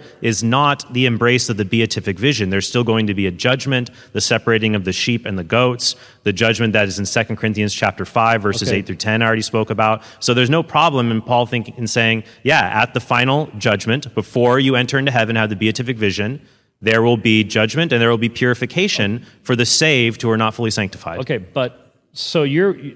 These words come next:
Speaker 2: are you, are you thinking that apocalyptitai means purification?
Speaker 1: No, it means, it means reveal.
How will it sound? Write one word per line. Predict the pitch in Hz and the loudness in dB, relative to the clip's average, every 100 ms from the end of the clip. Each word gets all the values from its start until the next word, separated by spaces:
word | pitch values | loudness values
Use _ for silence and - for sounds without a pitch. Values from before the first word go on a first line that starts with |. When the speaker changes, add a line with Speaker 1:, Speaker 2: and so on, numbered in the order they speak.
| - 101 | -18 -14
Speaker 2:
are | 120 127 | -6 -2
you, | 139 160 | 0 -2
are | 117 | -2
you | 147 143 | -4 -6
thinking | 147 180 165 147 | -4 -4 -2 -4
that | 131 | -6
apocalyptitai | 123 151 135 107 139 156 156 170 160 139 | -4 -4 -2 -2 -4 -4 -4 -2 0 0
means | 135 127 | -2 -4
purification? | - 143 131 113 113 120 214 - _ _ _ | -4 -4 -4 -6 -8 -8 -12 -18 _ _ _
Speaker 1:
No, | 170 110 90 95 | 0 0 -2 -4
it | 117 113 | -4 0
means, | 117 113 110 | 0 0 -2
it | 123 | -2
means | 127 117 | 0 -2
reveal. | 98 92 85 117 101 | -2 -4 -2 -4 -4